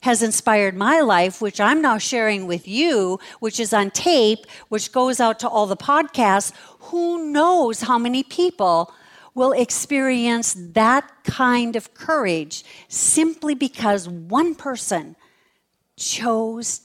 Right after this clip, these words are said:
to be a beginner? Well,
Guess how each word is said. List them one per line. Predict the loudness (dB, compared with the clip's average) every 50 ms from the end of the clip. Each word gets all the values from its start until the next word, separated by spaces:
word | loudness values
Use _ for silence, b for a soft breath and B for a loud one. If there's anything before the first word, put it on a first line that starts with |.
| -14
to | -14 -14 -14 -12 _
be | -6 -4 -4 -2 -2 -4 -4 -6 -8 -12 _ -10
a | -8
beginner? | -4 -4 -4 -2 -2 -2 -2 -2 -6 -8 -10 -16 _ _ _ _ _ _ _ _ _ B B B B B B B B B B B B B B
Well, | 2 2 2 2 0 -6